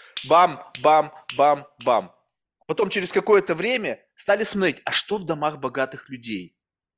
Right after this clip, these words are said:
Там тех Ротшильдов, там Рокфеллеров или ещё что-то. "Вот смотрите, вот это кто? А это Модельяне. О,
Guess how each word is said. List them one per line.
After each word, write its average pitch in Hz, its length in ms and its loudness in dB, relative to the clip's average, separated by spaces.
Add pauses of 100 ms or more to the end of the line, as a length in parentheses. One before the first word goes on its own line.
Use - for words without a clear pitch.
(260)
Там - 200 -10
тех 104 200 -10
Ротшильдов, 120 640 -2
там 90 180 -10
Рокфеллеров 113 840 -2
или 113 80 -8
ещё 113 180 -6
что-то. 101 220 -12
"Вот 123 160 -2
смотрите, 123 440 -6
вот 101 160 -6
это 123 140 -6
кто? 92 160 -8
А 110 160 2
это 131 140 -12
Модельяне. 170 600 -6
О, 233 400 4